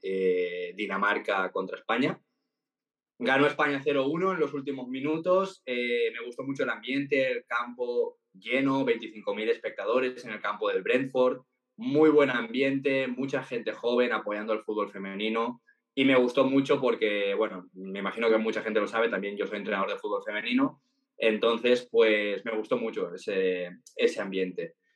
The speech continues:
¿Y alguno al que me gustaría ir? Pues mira, por salirme un poco del fútbol, te lo vuelvo a repetir. Una carrera de Fórmula uno estaría guay verla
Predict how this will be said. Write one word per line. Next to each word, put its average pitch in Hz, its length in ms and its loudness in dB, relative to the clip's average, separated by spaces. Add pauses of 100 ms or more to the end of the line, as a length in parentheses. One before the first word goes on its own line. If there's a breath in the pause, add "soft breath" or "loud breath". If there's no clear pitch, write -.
(240)
¿Y 135 180 4
alguno 135 400 4
al 175 100 0
que 175 120 0
me 170 100 -4
gustaría 156 580 0
ir? 160 300 -2
Pues 101 160 -10
mira, 107 340 -6
por 98 140 -4
salirme 110 320 0
un 123 120 -2
poco 123 200 -2
del 113 140 4
fútbol, 139 260 0
te 117 80 0
lo 101 80 2
vuelvo 101 240 -2
a 101 60 -12
repetir. - 400 -10
Una 113 180 -6
carrera 117 220 0
de 110 140 2
Fórmula 107 400 -4
uno 120 200 -10
estaría 101 320 -6
guay 95 320 -6
verla 92 340 -10